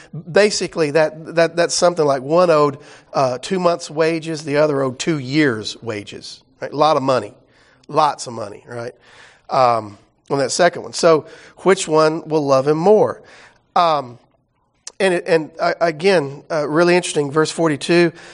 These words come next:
where it says, "When he could not pay, he canceled." Uh, what does your translation have there? Is it canceled? Yeah. That's the same root. It's based on a root that our word for grace comes from. Right?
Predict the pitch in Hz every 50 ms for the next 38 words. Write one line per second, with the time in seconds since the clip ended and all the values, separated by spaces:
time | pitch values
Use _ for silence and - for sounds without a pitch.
0 | - _ _ _ - 151 156 143 - - 156 139 - 165 160 147 175 170 - 180
1 | 156 165 151 147 135 - - 175 180 165 139 120 151 135 123 - - - - 170
2 | 175 180 180 180 - - 190 190 190 190 190 185 - - - - - _ - 170
3 | 175 - - 160 - - 156 175 180 165 156 170 165 160 - 170 170 156 175 185
4 | 180 175 170 - 185 180 175 180 170 165 180 180 185 180 175 180 - _ _ _
5 | _ _ _ - 151 165 - - - 190 175 180 175 - 190 170 175 170 165 147
6 | 131 - - - - - - - _ - - 180 175 - 190 - - 196 175 180
7 | 190 196 185 190 220 233 175 143 135 - - - 165 170 160 - - 185 175 156
8 | 147 143 165 185 202 185 160 - - - - - - _ _ - - 156 156 165
9 | 170 156 143 143 147 139 - 180 165 156 185 208 240 262 240 - - - - 127
10 | 117 110 - - - 113 95 - - _ _ _ _ _ _ _ _ _ 240 214
11 | 185 180 _ _ _ _ _ _ _ _ _ _ _ _ _ _ _ _ _ _
12 | _ _ _ _ _ - 165 156 170 170